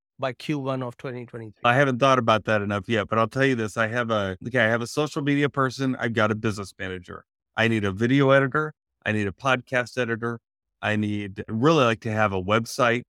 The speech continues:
Speaker 2: person just to take care of my website builds and pages, and maybe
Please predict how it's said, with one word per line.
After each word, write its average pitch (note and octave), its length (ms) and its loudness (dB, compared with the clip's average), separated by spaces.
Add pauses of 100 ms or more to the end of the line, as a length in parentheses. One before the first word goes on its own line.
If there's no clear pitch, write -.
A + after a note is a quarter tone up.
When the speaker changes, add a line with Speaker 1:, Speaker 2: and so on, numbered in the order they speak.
(220)
Speaker 2:
person B2 440 0
just A2 200 -12
to - 60 -20
take A#2 180 -6
care A#2 160 -2
of G#2+ 80 0
my G2+ 80 -4
website G#2+ 600 -2
builds B2+ 420 0 (120)
and G#2+ 300 -6
pages, G#2 680 -4 (420)
and G2+ 360 0
maybe A#2 260 2